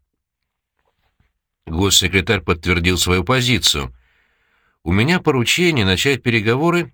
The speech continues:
именно с этой темы». Громыко практически невозможно было вывести из себя. Даже в самые напряжённые минуты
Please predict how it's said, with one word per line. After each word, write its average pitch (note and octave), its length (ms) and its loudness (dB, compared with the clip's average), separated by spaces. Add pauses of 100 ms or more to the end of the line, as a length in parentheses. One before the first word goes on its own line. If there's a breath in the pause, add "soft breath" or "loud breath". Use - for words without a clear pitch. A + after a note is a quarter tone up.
(140)
именно E3 360 -2
с - 100 2
этой D3+ 240 -2
темы». D2 500 -2 (1000)
Громыко E2 520 -2
практически F2 560 -2
невозможно E2+ 640 0
было E2+ 220 0
вывести F2 420 0
из G2 140 0
себя. A#2+ 420 -2 (760)
Даже F#2+ 280 0
в G2 80 -2
самые A#2+ 340 2
напряжённые G#2+ 720 0
минуты E3+ 580 -2